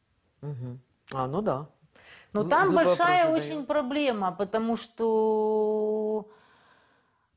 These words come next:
Speaker 2: у абсолютного большинства членов Ц В К полномочия заканчиваются между первым и вторым туром. Это ещё один фактор, благодаря которому Юра планирует срывать выборы. Посмотрим, как удастся выкрутиться из этой ситуации.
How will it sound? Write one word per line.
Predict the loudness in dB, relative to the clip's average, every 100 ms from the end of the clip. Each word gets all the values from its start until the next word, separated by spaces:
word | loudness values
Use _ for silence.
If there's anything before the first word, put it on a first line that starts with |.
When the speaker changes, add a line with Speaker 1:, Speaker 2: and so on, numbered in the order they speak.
| _ -4
Speaker 2:
у | -4 -6 _ _ _
абсолютного | -6 -4 -2 -2 -2 0 0
большинства | 0 -2 -4 -8 -6 0 2 2 0
членов | -4 -6 -4 -4 -6
Ц | -4
В | -4
К | 0 2 4 2
полномочия | 0 -4 -2 -4 -4 -4 -4
заканчиваются | -4 -4 -6 -4 -6 -4
между | -4 -4 -6
первым | -2 -2 0 -4
и |
вторым | -2 0 0 -2
туром. | -2 -4 -4 -4
Это | -2 -2
ещё | -2 -2 -2
один | -2 -4
фактор, | 0 0 0 0 0
благодаря | 0 0 2 0 0
которому | -2 -2 -2 0 -2
Юра | 0 4 4 4
планирует | 2 -2 -4 -2 -2 -2 -4
срывать | -4 0 0 0
выборы. | -4 -2 -4 -4
Посмотрим, | -4 -2 0 0 0 -4 -2
как | -4 -4
удастся | -2 -2 -2 -6
выкрутиться | -6 -6 -8 -8 -6 -6
из | -6
этой | -10 -12
ситуации. | -12 -8 -6 -6 -10 -20